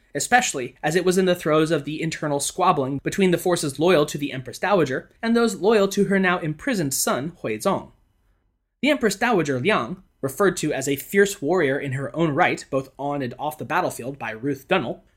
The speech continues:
rejected her general's plans to confront the invaders on the field of battle,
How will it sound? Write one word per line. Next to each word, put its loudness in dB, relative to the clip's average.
rejected 4
her 0
general's 2
plans -2
to -4
confront -2
the -2
invaders 0
on -6
the -4
field -2
of -10
battle, -6